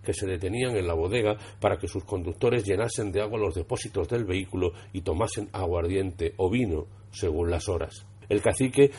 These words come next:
se había pasado cincuenta años prometiendo que aquella carretera se convertiría en otra de primer orden y que por ella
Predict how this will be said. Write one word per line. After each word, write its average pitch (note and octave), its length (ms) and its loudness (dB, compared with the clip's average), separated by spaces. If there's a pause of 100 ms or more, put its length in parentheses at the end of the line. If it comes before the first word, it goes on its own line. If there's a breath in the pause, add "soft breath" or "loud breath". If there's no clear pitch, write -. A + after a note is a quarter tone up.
(100)
se - 160 0
había B2+ 200 4
pasado C3+ 320 4
cincuenta C3 720 0
años B2+ 260 2
prometiendo A#2+ 580 0
que B2 100 0
aquella B2 300 -2
carretera A#2 440 -2
se A#2 140 -4
convertiría A#2 680 0
en A2 80 2
otra B2 240 0
de A2 120 4
primer A2 280 2
orden A#2+ 380 2 (240 loud breath)
y - 80 -8
que F#2 160 0
por E2+ 180 2
ella A#2+ 280 2